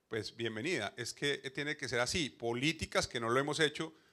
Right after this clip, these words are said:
políticas integrales que permitan una especie de amnistía, eh,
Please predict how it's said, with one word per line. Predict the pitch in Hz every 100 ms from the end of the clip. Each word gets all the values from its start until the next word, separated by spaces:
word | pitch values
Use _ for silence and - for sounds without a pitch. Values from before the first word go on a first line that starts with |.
| -
políticas | 117 120 127 165 156
integrales | 170 170 175 170 156 160 -
que | 151
permitan | - 123 117 120 117 135 135 -
una | 135
especie | 135 - 135 135 135
de | 135
amnistía, | 143 151 151 - 156 139 135 - - - - _ -
eh, | 120 120